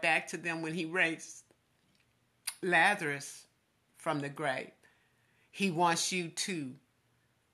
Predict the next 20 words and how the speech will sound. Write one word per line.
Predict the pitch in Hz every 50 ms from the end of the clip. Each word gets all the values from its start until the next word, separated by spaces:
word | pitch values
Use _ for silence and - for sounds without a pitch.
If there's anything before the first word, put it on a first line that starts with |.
| _ _ _ _ _
to | - 196
be | 156 139 170 170 156
resurrected | 135 139 156 156 156 151 180 180 170 175 180 175 170 - - 127 117 107 - _ _ _ _ _ _ _ _ _ _ _ _ _ _ _ _ _ _ _ _ _ - -
through | - 160 185 180 185 175
grief, | 175 - 180 190 165 135 123 123 - - - _ _ _ _ _ _ _ _ _ _ _ -
through | - 165 165 165 170
healing, | 160 190 208 185 156 143 135 120 - - - _ _ _ _ _ _ _ _ _ _ _ _ _ _ _ _ _ _ _ _ _ _ _ _ _ _ _ _
and | 139 139 135 123 -
to | - 160 143
re-, | 120 120 131 131 135 139 139 - - -
restoration, | 127 127 135 135 - - - 151 135 139 127 117 113 - - - 98 95 - _ _ _ _ _ _
where | - 131 143 135
you | 127 135 135 139 139 135 131
are | 120 117
solid | - - - - 160 139 139 143 151 156 160 160
again, | 165 165 - 143 127 123 120 135 139 123 120 _ _ _ _ _ _ _ _ _ _ _ _ _ _ _ _ - _ _ _ _ _ -
and | 156 151 147 151
you | 156 151
will | 139 151 147
know. | 147 147 139 120 113 110 110